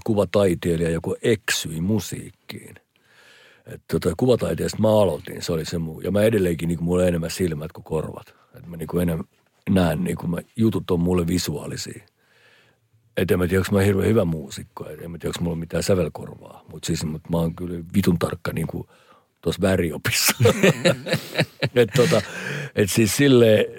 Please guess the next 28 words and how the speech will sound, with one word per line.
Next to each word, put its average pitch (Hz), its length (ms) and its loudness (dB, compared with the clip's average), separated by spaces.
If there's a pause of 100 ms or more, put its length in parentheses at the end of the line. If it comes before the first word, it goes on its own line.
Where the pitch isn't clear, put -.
(1080)
silleen 131 440 6
se 117 80 4
on 120 100 6
se, 127 220 4
sit 120 240 -2
se - 80 -2
musa 127 340 2
vaan 104 220 6
vei 113 140 8
mennessään, 87 680 2
koska - 220 -8
se 98 100 -2
oli 98 100 0
helvetin 98 280 0
hauskaa. 104 640 -2
Et - 80 -18
mä - 60 -18
tein, 104 240 2
niinku, 85 200 -2
mä, 80 140 -10
mä 92 320 -18
tein 110 220 0
kuvataidetta, 85 760 -2
et 82 80 -4
se 87 60 -4
oli 82 80 -2
helvetin 85 280 -6
hauskaa. 87 600 -2